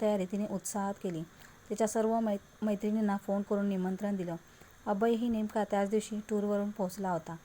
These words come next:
येताना नेहाचा वाढदिवस लक्षात ठेवून त्याने एक छोटंसं पण सुंदर प्रेझेंट आणलं होतं नेहाकरिता.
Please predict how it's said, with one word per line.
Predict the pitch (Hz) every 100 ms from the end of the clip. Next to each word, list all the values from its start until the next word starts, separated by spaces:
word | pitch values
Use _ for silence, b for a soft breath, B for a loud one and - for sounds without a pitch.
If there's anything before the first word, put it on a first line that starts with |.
| B B B -
येताना | 208 208 220 226
नेहाचा | 220 202 202 214
वाढदिवस | 202 190 214 202 196
लक्षात | - 202 196
ठेवून | 214 190 185
त्याने | 196 202
एक | 202 202 -
छोटंसं | 196 208 208 220
पण | 214 196 - B B B -
सुंदर | - 208 220
प्रेझेंट | 220 202 190 208
आणलं | - 185 185
होतं | 190 170 160 170 - B - -
नेहाकरिता. | 190 180 180 165 -